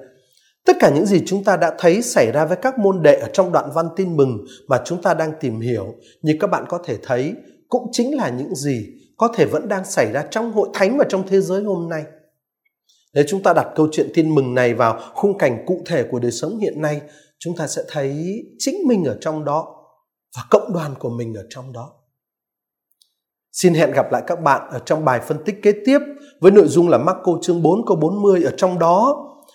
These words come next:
Chúa Giêsu sau khi đã dẹp yên, ờ, sóng gió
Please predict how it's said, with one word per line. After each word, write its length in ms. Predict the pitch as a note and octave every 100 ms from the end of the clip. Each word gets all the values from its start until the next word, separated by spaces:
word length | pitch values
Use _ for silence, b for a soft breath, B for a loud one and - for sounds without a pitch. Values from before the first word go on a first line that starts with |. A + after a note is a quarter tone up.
| b -
Chúa 120 | G#3+
Giêsu 680 | G#3+ F#3+ - G3 F#3 F3+ D#3+ - - -
sau 260 | - G#3
khi 340 | G3 - G#3 G3
đã 220 | D#3+ F#3
dẹp 320 | G3 D3 -
yên, 420 | G3 G3+ F#3+ F#3
ờ, 220 | F3+ F3 F3
sóng 320 | - G3+ B3
gió 460 | A3+ A3 C#4 D4